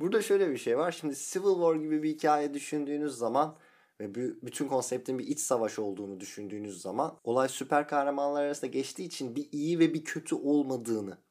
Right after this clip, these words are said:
düşünebilirsiniz. Yani hem Iron Man var, bir şey savunuyor, hem Kaptan Amerika var, bir şey savunuyor ama ikisi de tam olarak kötü değil. Bu tabii ki doğru olmakla beraber aslında hikayenin anlatısına baktığınız zaman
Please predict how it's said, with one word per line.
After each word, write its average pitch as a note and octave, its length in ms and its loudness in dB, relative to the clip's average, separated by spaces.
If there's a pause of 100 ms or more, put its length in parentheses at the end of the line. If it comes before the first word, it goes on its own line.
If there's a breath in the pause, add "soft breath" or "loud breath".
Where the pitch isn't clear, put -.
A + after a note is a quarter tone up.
düşünebilirsiniz. F2+ 840 -10
Yani G#2 240 0
hem B2 180 0
Iron A#2 340 2
Man A2+ 240 2
var, A2+ 160 2
bir A2 60 -6
şey A#2 200 -4
savunuyor, G#2+ 500 -4
hem G#2+ 160 -6
Kaptan A#2 300 -4
Amerika A2 340 -6
var, A2 140 -2
bir A2 60 -8
şey A2 200 -6
savunuyor G2 400 -4
ama A#2 120 0
ikisi - 260 -8
de A2 80 -10
tam A2+ 180 -4
olarak G#2 340 -2
kötü A2 320 -8
değil. D#3 280 -4
Bu F#3 240 2
tabii F#3+ 320 -2
ki B2 160 -2
doğru C#3 280 4
olmakla C3 640 2
beraber A2 520 2
aslında D3+ 540 4
hikayenin D#3+ 720 0
anlatısına A#2+ 720 -2
baktığınız D#3 600 2
zaman B2+ 280 2